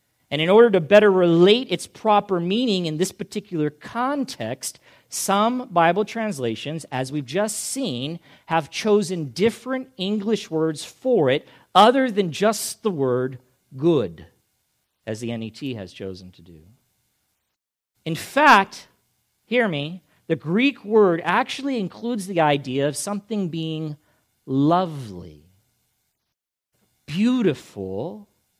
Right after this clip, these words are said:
attractive, or winsome.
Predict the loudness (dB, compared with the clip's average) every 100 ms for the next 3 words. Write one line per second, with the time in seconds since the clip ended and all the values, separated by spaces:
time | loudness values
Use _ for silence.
0 | _ _ _ _ _ _ -12 -10 -12 -6
1 | 0 0 0 _ _ -12 -8 -8 -8 -14
2 | _ _ _ _ _ _ _ _ _ _
3 | -4 -2 -2 -4 -4 -6 -10 -10 -18